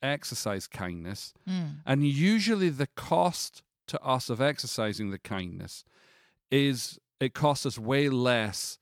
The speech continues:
Speaker 1: than the impact it has on the recipient. Does
Speaker 2: Oh,
Speaker 1: that,
Speaker 2: I
Speaker 1: does that make
Speaker 2: totally
Speaker 1: sense?
Speaker 2: agree. I totally agree, yeah.
Speaker 1: However, I don't know if this was related. I have a suspicion it probably was. Around about the same time, we had a bunch of loved ones,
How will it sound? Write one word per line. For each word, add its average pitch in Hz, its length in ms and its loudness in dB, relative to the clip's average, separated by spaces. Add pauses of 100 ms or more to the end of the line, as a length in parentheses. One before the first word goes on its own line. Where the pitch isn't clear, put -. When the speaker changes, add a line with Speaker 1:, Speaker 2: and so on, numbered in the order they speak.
(300)
Speaker 1:
than 113 140 2
the 113 180 -2
impact 113 400 -2
it 104 60 -6
has 98 240 -4
on 95 120 0
the 90 80 -2
recipient. 92 480 -6
Does 92 80 -2
Speaker 2:
Oh, 214 60 6
Speaker 1:
that, 160 80 4
Speaker 2:
I 131 120 0
Speaker 1:
does - 100 -10 (180)
that 135 60 2
make 226 80 6
Speaker 2:
totally 175 340 2
Speaker 1:
sense? 143 120 0
Speaker 2:
agree. 135 300 -4 (200)
I 156 100 -8
totally 156 440 -6
agree, - 300 -14
yeah. 135 180 -12 (520)
Speaker 1:
However, 185 540 2
I 208 120 0
don't - 360 -6
know 190 260 4
if 160 220 0
this 165 260 -2
was 131 180 0
related. 139 380 0
I 123 140 0
have 170 120 2
a - 20 -8
suspicion 165 560 -4
it 131 100 -2
probably 131 260 0
was. - 480 -2 (1040)
Around 190 300 6
about - 140 0
the 151 60 0
same 170 200 0
time, 156 220 2
we 151 80 4
had 143 100 6
a 120 40 2
bunch 156 460 0
of 107 160 -2
loved 120 380 2
ones, 87 600 -8